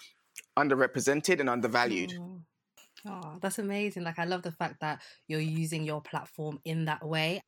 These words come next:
Speaker 2: I guess one of the questions I wanted to, like, ask is just kind of hearing what, everything you've said, and I can just kind of just hear your passion, like, come alive, which was, like, so lovely. It's quite obvious
Speaker 1: Mm.
Speaker 2: that you are, like, an established member of the farming community now.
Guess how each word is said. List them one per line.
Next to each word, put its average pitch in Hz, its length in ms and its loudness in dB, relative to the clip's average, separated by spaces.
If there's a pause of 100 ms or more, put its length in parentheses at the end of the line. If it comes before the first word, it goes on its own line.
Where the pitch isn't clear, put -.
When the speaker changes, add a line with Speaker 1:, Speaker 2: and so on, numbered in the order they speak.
(140)
Speaker 2:
I 208 60 -4
guess 262 240 2
one 269 100 2
of 254 60 4
the 254 80 0
questions 226 280 -2
I 185 180 4
wanted 196 340 0
to, 185 80 -4
like, 165 260 2
ask 156 280 0
is 165 280 -6
just - 140 -6
kind 190 100 4
of 180 80 -2
hearing 185 380 4
what, 170 160 -2 (200)
everything 175 300 0
you've 170 120 -2
said, 170 360 2
and 165 140 -2
I 160 60 -2
can 165 180 -6 (100)
just 170 160 -4
kind 196 100 0
of 185 80 0
just 175 140 -8
hear 165 140 2
your 160 260 0
passion, 160 340 -2
like, 143 200 -2 (260)
come 165 140 2
alive, 156 340 4
which - 120 -14
was, 160 100 -6
like, 151 200 -4
so - 280 -2
lovely. 156 520 -2 (200)
It's 175 100 -4
quite 180 220 2
obvious 123 300 2
Speaker 1:
Mm. - 20 -4
Speaker 2:
that 151 120 0
you 160 200 2
are, 165 180 6
like, 160 180 -2
an 175 60 -4
established 160 460 -4
member 156 200 -2
of 156 60 -8
the 156 80 -8
farming 156 340 -4
community 160 380 -4
now. 160 320 0